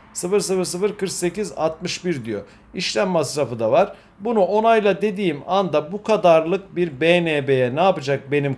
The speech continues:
coinlerimi dönüştürecek. O yüzden ben şimdi onaylamayayım. Burada küçük küçük kalsın. Sonuçta bu coinler de değerlendiğinde onlar da artarak ne yapacak? Devam edecek. Sonuçta U S D T olarak kalmış olan coinler bunlar.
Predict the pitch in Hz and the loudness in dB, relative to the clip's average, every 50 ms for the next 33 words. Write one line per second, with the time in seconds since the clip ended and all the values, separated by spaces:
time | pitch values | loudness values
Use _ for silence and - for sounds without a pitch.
0 | - - 156 170 165 156 143 131 127 120 120 143 180 214 214 214 - - - _ | -4 -2 0 0 0 0 0 0 0 0 2 0 0 0 0 -4 -10 -20 -20 _
1 | - - - 123 127 175 180 175 165 - - - 139 120 107 90 92 85 - - | -20 -18 -8 4 6 6 6 6 4 0 -4 -8 -10 -10 -10 -12 -14 -16 -16 -18
2 | _ - - - - _ - 247 247 196 156 139 156 170 202 208 208 - - - | _ -20 -20 -20 -16 _ -4 -2 0 0 0 4 4 4 4 4 0 -8 -18 -20
3 | _ - - 220 208 202 180 - 214 185 139 151 196 180 - - - 139 - 170 | _ -4 0 0 2 2 0 -2 -4 -4 -2 -2 -2 -2 -2 -10 -18 -16 -14 -8
4 | 143 208 214 208 202 180 151 139 151 170 190 190 165 175 175 175 - 208 - 208 | -6 -2 0 4 4 4 4 2 0 0 -2 0 2 0 0 0 -4 -6 -6 -6
5 | 202 - 170 135 - 170 165 - 190 180 156 135 - - 139 147 160 - - - | -6 -8 -10 -8 -8 -10 -4 2 4 4 4 4 2 0 -4 -4 -6 -8 -6 -4
6 | 202 175 147 127 - - 147 156 170 165 - - - _ 170 180 190 196 202 196 | -2 -2 -2 -4 -4 -2 0 0 0 0 -4 -12 -18 _ -6 -4 0 4 4 4
7 | 180 165 160 151 135 120 110 120 120 135 175 175 165 151 135 123 120 113 104 98 | 4 4 4 2 0 0 0 -4 2 6 8 8 8 8 6 4 0 -2 -4 -6
8 | 107 110 120 127 170 151 143 170 175 175 170 151 127 107 113 113 131 160 160 143 | -6 -8 -2 -2 -2 0 0 0 0 2 0 0 0 0 -2 -2 0 2 2 2
9 | - - 123 120 113 117 160 180 170 123 92 95 107 160 185 180 - - - - | 0 -2 -2 -2 -4 -4 -2 0 0 0 -2 -2 2 2 2 2 0 -8 -20 -20
10 | - - - 196 185 185 170 143 127 113 104 120 170 180 175 - 196 180 160 143 | -4 2 4 8 8 8 8 8 4 -2 -4 -6 -6 -6 -6 -6 -6 -6 -6 -6
11 | - - 147 - 185 175 165 - - 170 160 151 143 151 147 143 147 160 127 107 | -8 -10 -10 -8 -6 -6 -6 -6 -4 -4 -4 -2 0 -2 -2 0 0 -2 -2 -2
12 | 127 123 123 135 147 139 - - 165 165 135 120 123 120 - - 95 123 117 131 | -2 -2 0 0 -2 -2 -4 -2 2 2 2 2 0 -6 -8 -8 -6 -2 2 2
13 | 170 202 202 - - - _ _ _ - - 202 180 160 143 139 131 120 110 101 | 2 2 0 -6 -16 -20 _ _ _ 0 4 4 4 4 2 0 0 0 -2 -4
14 | 110 110 104 101 95 - | -6 -8 -8 -8 -10 -10